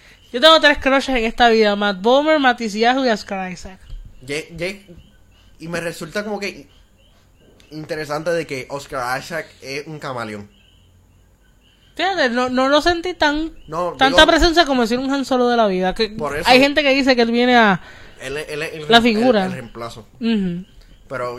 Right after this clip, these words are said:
Speaker 2: yo digo un camaleón porque tú lo has visto en Ex Machina, calvo con la barba.
Speaker 1: Cierto.
Speaker 2: En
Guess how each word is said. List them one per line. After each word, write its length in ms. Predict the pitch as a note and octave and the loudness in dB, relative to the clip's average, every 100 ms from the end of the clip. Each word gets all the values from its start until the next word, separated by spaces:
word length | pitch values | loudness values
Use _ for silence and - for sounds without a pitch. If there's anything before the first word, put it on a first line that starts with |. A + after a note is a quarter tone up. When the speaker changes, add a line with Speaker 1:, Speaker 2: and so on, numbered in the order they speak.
| A#2 | -14
Speaker 2:
yo 180 | C3 C3+ | -14 -12
digo 200 | C3+ C#3+ | -10 -10
un 80 | D3 | -8
camaleón 400 | D#3 C#3 C3+ C#3 | -8 -6 -8 -8
porque 380 | C#3 A#2+ G#2+ - _ _ - - _ - | -10 -10 -12 -16 _ _ -20 -20 _ -10
tú 60 | |
lo 80 | C3 | -8
has 100 | B2+ | -6
visto 260 | C3 C3+ B2 | -10 -12 -14
en 100 | A#2+ | -14
Ex 220 | - - | -16 -12
Machina, 540 | C3 C3+ C#3+ B2+ A#2 - - | -10 -10 -10 -10 -12 -16 -12
calvo 360 | A#2 A#2+ B2 | -8 -8 -10
con 120 | A#2+ A#2+ | -10 -10
la 120 | G#2+ | -8
barba. 480 | A2 A#2 A#2+ A#2 A2+ | -8 -8 -10 -10 -10
Speaker 1:
Cierto. 320 | - C#3 - - _ _ | -14 -20 -20 -20 _ _
Speaker 2:
En 460 | A#2+ A#2 G#2+ G2 | -12 -12 -12 -16